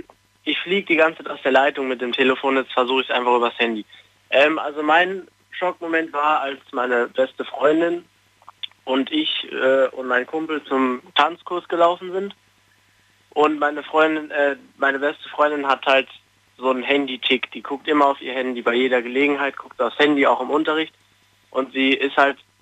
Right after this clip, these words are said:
immer unterwegs mit dem Handy und ist dann auch auf dem Weg zum Tanzkurs mit dem Handy unterwegs gewesen. Und, äh, dann kommen wir an eine Kreuzung und sie hat halt nicht gesehen, dass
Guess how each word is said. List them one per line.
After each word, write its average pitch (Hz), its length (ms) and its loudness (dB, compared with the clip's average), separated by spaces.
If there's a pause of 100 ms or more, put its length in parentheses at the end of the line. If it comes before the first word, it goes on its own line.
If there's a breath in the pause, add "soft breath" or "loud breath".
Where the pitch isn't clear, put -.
(140)
immer 160 440 2 (200)
unterwegs 139 480 -2
mit 139 80 -6
dem 131 40 -4
Handy 139 360 0
und 127 100 -4
ist - 140 -8
dann 123 120 2
auch 123 280 0
auf 120 220 -2 (180)
dem 151 220 2
Weg 147 300 -2
zum 131 140 -8
Tanzkurs 139 400 -2
mit 123 120 -2
dem 120 60 -2
Handy 131 240 -2
unterwegs 127 420 -2
gewesen. 156 380 -4 (840 loud breath)
Und, 139 400 2
äh, 127 260 2
dann 131 140 0
kommen 139 200 -4
wir 135 120 2
an 123 60 0
eine 117 80 -8
Kreuzung 196 600 0 (460)
und 135 180 -10
sie 151 140 -2
hat 151 160 0
halt 147 200 4 (640)
nicht 139 220 -8
gesehen, 143 340 2
dass 135 120 -2